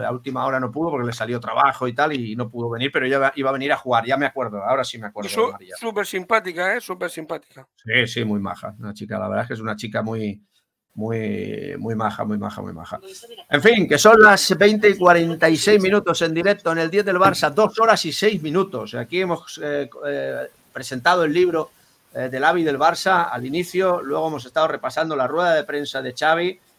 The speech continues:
Speaker 1: y, eh, ahora estamos, eh, pues con Fertacoe, que nos ha hecho emocionar a todos, que nos ha hecho tener un directo, yo creo, maravilloso. Me encantan este tipo de,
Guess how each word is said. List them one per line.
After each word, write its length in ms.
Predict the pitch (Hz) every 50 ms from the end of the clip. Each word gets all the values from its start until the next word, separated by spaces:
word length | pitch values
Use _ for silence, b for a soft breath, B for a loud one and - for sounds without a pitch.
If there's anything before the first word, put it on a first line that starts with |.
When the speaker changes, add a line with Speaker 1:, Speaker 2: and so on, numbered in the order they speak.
| _ _ _ _ -
Speaker 1:
y, 260 | 143 175 190 196 185
eh, 80 | 143
ahora 640 | 131 127 123 120 113 - 131 127 139 156 156 151 143
estamos, 560 | 123 - 151 147 147 160 160 151 - - _ _ _ _ _ - - -
eh, 160 | 110 110 117
pues 220 | - 135 131 127 120
con 240 | 120 139 135 127 123
Fertacoe, 840 | - 139 131 123 - - 131 - 151 160 170 170 175 175 175 -
que 140 | - 131 127
nos 160 | 127 127 123
ha 80 | 151 165
hecho 160 | 160 - 165
emocionar 540 | 160 147 143 127 - 147 135 139 160 165 156
a 100 | 147 135
todos, 420 | 151 156 156 165 170 175 170 -
que 120 | - 127
nos 200 | 127 131 123 -
ha 120 | 143 156 156
hecho 320 | - - 151 151 147 143 139 127
tener 240 | 131 131 147 156 156
un 240 | 151 151 143 143
directo, 420 | 135 143 135 143 151 - - 143 139
yo 140 | 143 143 -
creo, 520 | 139 143 143 143 139 135 131 127 120 117 -
maravilloso. 880 | - 117 123 127 127 131 127 127 127 143 151 151 - - 160 170 170 - _ b b b b b _
Me 100 | - 107
encantan 460 | 117 104 - 160 170 170 156 147 139 139
este 180 | 131 - 135
tipo 320 | 123 - 131 - 131 127 123
de, 400 | 120 123 123 120 120 110 -